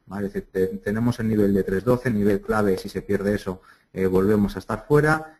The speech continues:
Tenemos que conseguir cerrar en Sacir por encima, primero de tres cinco y luego ya para estar más holgados de tres siete. Si conseguimos cierres por encima de estos niveles de tres cinco y de tres siete,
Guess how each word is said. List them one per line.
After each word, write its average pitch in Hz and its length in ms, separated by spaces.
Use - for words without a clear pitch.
Tenemos 135 440
que 120 100
conseguir 110 460
cerrar 113 540
en 95 100
Sacir - 560
por 98 160
encima, 98 500
primero 135 380
de 117 80
tres 117 300
cinco 151 520
y 104 140
luego 104 260
ya 107 240
para 98 140
estar 98 180
más 98 220
holgados 95 320
de 95 80
tres - 240
siete. - 500
Si - 200
conseguimos 104 580
cierres 101 300
por - 200
encima 110 280
de 104 60
estos 95 180
niveles 117 360
de 101 100
tres 98 220
cinco 92 200
y 90 60
de 87 40
tres - 220
siete, 127 560